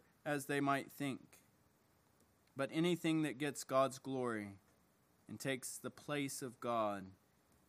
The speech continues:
is an idol. And idols are demonic lies because they, they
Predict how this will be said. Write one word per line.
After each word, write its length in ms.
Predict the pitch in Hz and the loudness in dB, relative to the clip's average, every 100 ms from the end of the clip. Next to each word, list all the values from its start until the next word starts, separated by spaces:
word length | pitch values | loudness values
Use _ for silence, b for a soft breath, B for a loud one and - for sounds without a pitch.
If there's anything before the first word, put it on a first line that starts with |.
| _ - | _ -2
is 600 | 143 127 110 92 - - - | 0 2 0 -4 -8 -8 -8
an 140 | 110 | -6
idol. 360 | 104 110 101 90 - _ _ _ _ _ _ _ _ _ _ _ _ _ _ _ _ _ _ - | -4 -4 -6 -12 -18 _ _ _ _ _ _ _ _ _ _ _ _ _ _ _ _ _ _ -4
And 100 | 135 | 4
idols 420 | 165 214 185 151 | 8 10 10 8
are 120 | 160 | 6
demonic 560 | 143 147 156 170 170 151 | 8 8 10 10 8 6
lies 460 | 165 180 170 143 | 8 10 8 6
because 360 | - 156 175 160 | 2 2 4 4
they, 260 | 170 160 - b b _ - | 4 2 0 b b _ -2
they 120 | 160 | 0